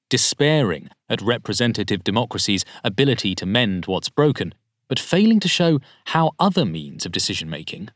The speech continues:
would be more efficient. Liberals will have to be ready to defend democratic values and practices, showing how up to the task they are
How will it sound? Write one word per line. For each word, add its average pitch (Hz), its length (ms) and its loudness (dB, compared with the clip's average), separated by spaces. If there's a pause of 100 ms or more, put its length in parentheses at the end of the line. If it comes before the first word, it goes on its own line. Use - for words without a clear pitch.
(100)
would 135 80 -2
be 143 100 2
more 156 260 4
efficient. - 520 -2 (760)
Liberals 180 460 4
will 123 120 0
have 156 200 0
to 170 100 0
be 175 120 2
ready 127 280 2
to 123 120 -6
defend 117 640 0 (100)
democratic 143 640 2
values 101 500 0
and - 180 -4
practices, - 640 -4 (340)
showing 139 580 4
how 107 340 0
up - 220 -2
to - 80 -6
the 123 100 -2
task - 460 0
they 82 160 -2
are - 220 -10